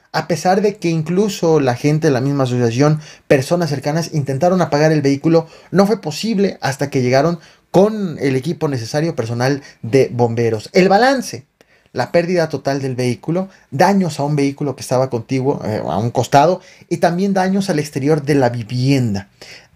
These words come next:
Y además el temor que ello conlleva, que la agresión misma conlleva.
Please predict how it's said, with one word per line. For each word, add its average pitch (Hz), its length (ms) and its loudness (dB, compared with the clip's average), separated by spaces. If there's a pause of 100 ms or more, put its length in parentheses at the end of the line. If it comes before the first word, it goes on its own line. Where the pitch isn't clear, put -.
(240)
Y 180 140 6
además 170 480 0
el 143 160 0
temor 175 300 0
que 135 100 -6
ello 123 180 -4
conlleva, 156 480 -2 (160)
que 143 100 2
la 127 100 4
agresión 131 340 0
misma 147 360 2 (300)
conlleva. 156 480 2